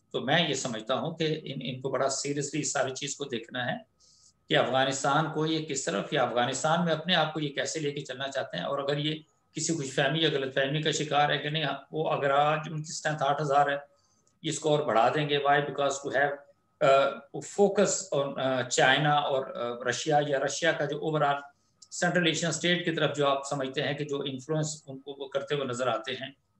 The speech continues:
नहीं जी उनको किसी तरीके से रोकना, साथ ही China, Turkey, अ, अ, Turkey, Iran और पाकिस्तान पे नजर रखनी। And I think gone are the days, no,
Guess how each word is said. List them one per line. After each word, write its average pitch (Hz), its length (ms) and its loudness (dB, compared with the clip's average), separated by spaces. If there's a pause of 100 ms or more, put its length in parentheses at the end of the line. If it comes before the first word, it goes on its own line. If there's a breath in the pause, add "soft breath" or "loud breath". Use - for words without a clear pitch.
(100)
नहीं 135 180 2
जी 139 100 0
उनको 131 240 0
किसी 151 320 0
तरीके 139 280 2
से 135 120 0
रोकना, 135 480 0
साथ 135 360 4
ही 143 140 -6 (500 soft breath)
China, 147 380 6
Turkey, 147 540 -2
अ, 139 80 6
अ, 139 340 2
Turkey, 156 440 -2
Iran 143 460 2
और 139 80 4
पाकिस्तान 131 540 0
पे 147 120 -8
नजर 127 220 -4
रखनी। 170 340 -8 (420)
And 160 100 2
I 160 200 4
think 190 140 -2 (240)
gone 156 200 4
are 151 160 2
the 143 140 0
days, 143 260 0
no, 165 220 -2